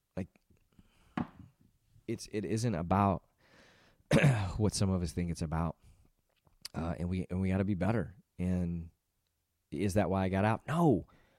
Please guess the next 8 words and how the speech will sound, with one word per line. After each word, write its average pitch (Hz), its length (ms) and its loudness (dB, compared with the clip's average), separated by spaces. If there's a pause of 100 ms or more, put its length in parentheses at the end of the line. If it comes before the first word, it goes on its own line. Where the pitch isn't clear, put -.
(200)
I 95 60 -6
got 113 200 2
out 127 360 4
because 107 800 4 (400)
it 87 140 -4
was 117 160 0
time. 113 460 0 (720)
And 104 600 2